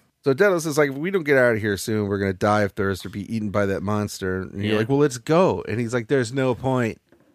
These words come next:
Speaker 1: We're gonna get lost." So you're like,
Speaker 2: Yeah.
Speaker 1: "Okay."
Speaker 2: Yeah.
Speaker 1: So my option is to either leave them and get on with my search for Zeus or hang out with them, try to help out.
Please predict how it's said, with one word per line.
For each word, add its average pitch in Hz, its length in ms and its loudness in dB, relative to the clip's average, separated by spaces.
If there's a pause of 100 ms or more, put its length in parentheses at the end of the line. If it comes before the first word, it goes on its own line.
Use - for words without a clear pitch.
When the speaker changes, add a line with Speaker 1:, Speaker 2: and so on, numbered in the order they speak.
(180)
Speaker 1:
We're 107 140 -6
gonna 120 160 0
get 117 160 -2
lost." 110 520 -2
So - 140 -10
you're 101 100 -4
like, 98 100 -4
Speaker 2:
Yeah. 95 140 -2
Speaker 1:
"Okay." 110 680 -2
Speaker 2:
Yeah. 95 300 -8 (680)
Speaker 1:
So - 80 -6
my 175 120 2
option 220 260 0
is 175 220 -2
to 135 280 0
either 131 220 0
leave 147 400 -8
them 113 220 2
and 104 60 -4
get 110 120 0
on 107 100 0
with 104 120 -2
my 98 100 -4
search 104 260 -4
for - 200 -8
Zeus 98 320 -6
or 127 220 0
hang 131 260 -2
out 117 160 0
with 95 120 -8
them, 95 320 -6
try 95 180 -6
to 90 40 -8
help - 160 -14
out. - 140 -20